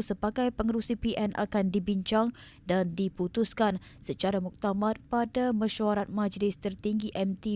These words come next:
P N kelak. Muhammad Azmin berkata, M P T melahirkan rasa kesal kerana ada pihak yang melempar fitnah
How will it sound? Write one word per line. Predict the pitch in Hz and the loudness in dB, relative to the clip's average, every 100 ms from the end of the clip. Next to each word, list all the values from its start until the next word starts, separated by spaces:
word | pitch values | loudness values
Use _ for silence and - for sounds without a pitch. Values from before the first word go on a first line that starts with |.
| 196 | -2
P | 196 | -2
N | 180 180 | -2 -2
kelak. | 226 214 - - - - - - - | 2 2 2 -2 -20 -20 -20 -12 -2
Muhammad | 156 180 175 | 0 0 0
Azmin | 180 196 175 | 0 0 0
berkata, | 185 226 214 214 190 - - - | 0 2 2 4 2 0 -12 -8
M | 175 185 | -4 -2
P | |
T | 233 294 | 0 2
melahirkan | 254 247 233 233 254 220 | 4 4 4 4 4 4
rasa | 214 - | 2 2
kesal | 226 208 233 247 - 220 | -2 0 2 2 0 -2
kerana | - 220 240 254 285 | -2 0 2 2 0
ada | - 240 226 | 0 0 2
pihak | 226 214 - | 2 2 2
yang | 220 | 2
melempar | 202 208 214 208 208 | 4 4 4 2 0
fitnah | - 220 208 208 190 | 0 -2 2 2 0